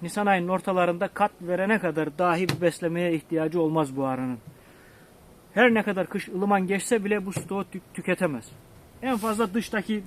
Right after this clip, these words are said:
birer çerçeveyi tüketir. Onları da çıkartırım. Mart ayında buradaki stokları kenara kaydırırım. O boşalan çerçeveleri bir içe alırım ki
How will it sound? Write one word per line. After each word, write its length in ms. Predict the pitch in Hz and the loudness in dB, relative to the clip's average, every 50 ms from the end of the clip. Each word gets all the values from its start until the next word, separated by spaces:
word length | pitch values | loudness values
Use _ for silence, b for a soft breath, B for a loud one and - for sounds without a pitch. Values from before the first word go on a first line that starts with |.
| 180 | -6
birer 220 | 202 208 208 196 - | -2 0 0 0 0
çerçeveyi 460 | - 190 175 - - 170 160 151 139 | -2 -4 -4 -4 -4 -4 -4 -4 -2
tüketir. 420 | - 220 214 - 214 - 220 208 - B B B B B B B - - - - - - - | -4 -2 -2 -2 -2 -4 -6 -8 -10 B B B B B B B -20 -20 -20 -20 -20 -8 -2
Onları 380 | 196 214 214 214 214 202 196 175 | 0 2 4 6 6 6 4 2
da 80 | 165 | -2
çıkartırım. 640 | - - - - 208 214 202 - 233 220 226 220 190 - - - - - - 180 | -4 -4 0 2 2 2 2 2 2 2 4 2 0 -2 -8 -14 -14 -6 4 6
Mart 260 | 190 196 196 - 190 | 8 8 8 6 4
ayında 440 | 190 190 185 190 185 196 208 208 175 - - - - - - - - - - - | 2 4 4 2 4 4 4 4 2 -2 -8 -14 -14 -12 -12 -10 -10 -10 -6 -4
buradaki 360 | 185 190 202 190 - 208 190 - - - - - - - - | 0 2 2 2 2 0 -2 -4 -6 -8 -10 -10 -10 -6 -4
stokları 480 | - 202 - - 175 170 165 156 135 - - - - - - - - - - - - - - - | -4 -4 -2 0 2 2 2 2 2 -2 -6 -10 -12 -12 -12 -12 -12 -12 -12 -12 -12 -12 -8 -6
kenara 320 | 175 175 185 208 226 220 | 0 2 4 6 6 6
kaydırırım. 560 | - 220 214 208 185 208 208 214 226 220 220 - - - | 6 4 4 4 4 0 -2 0 -2 -2 -2 -6 -6 -2
O 220 | 214 226 220 220 - - - 185 | 0 0 2 0 -2 -6 -4 -4
boşalan 480 | 190 185 - 208 202 208 226 220 190 160 - - - - - | -2 -2 0 2 4 4 4 4 4 0 -8 -12 -16 -14 -8
çerçeveleri 600 | - 196 185 - 185 180 185 180 175 170 160 - | -6 -6 -4 -2 0 2 2 4 4 2 2 0
bir 100 | 202 214 | -2 -2
içe 220 | 214 - - 214 196 | -2 -2 0 2 2
alırım 360 | 190 196 202 233 247 233 220 | 4 4 4 4 4 4 4
ki 200 | - 262 254 | 2 0 -2